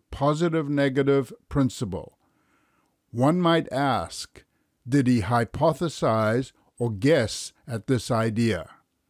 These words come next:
What evidence is there this second key is valid, despite what Hebrew language scholars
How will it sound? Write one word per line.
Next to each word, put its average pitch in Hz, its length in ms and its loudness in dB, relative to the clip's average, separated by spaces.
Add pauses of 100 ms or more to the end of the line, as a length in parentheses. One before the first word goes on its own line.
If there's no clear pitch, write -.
(460)
What 175 380 0
evidence 147 600 0
is 135 320 2
there 98 420 -2 (380)
this 120 180 2
second 160 600 -2
key 117 540 2
is 110 220 -4
valid, 107 600 -2 (640)
despite 135 580 0 (120)
what 117 360 -2
Hebrew 151 580 2
language 123 600 2
scholars 104 680 0